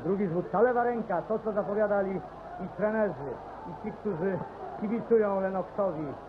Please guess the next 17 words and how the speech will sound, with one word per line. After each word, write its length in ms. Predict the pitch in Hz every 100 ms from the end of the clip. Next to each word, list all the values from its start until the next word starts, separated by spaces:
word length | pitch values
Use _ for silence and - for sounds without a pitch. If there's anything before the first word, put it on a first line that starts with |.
| -
Ta 100 | 214
lewa 240 | 233 220
ręka 320 | 220 208 208
będzie 300 | 196 202 196
odgrywała 540 | 202 - 190 196 190 180
tutaj 260 | 175 190
ogromną 420 | 180 185 233 220 208
rolę. 220 | 190 147 120
Ten 140 | 202
lewy 200 | 226 233 226
prosty, 400 | 220 190 - 165
szybki. 340 | 226 226 - 147 - - - - -
I 20 |
właśnie 400 | 165 185 - -
od 120 | 208 -
tego 220 | 226 226
zaczyna 440 | 226 220 208 147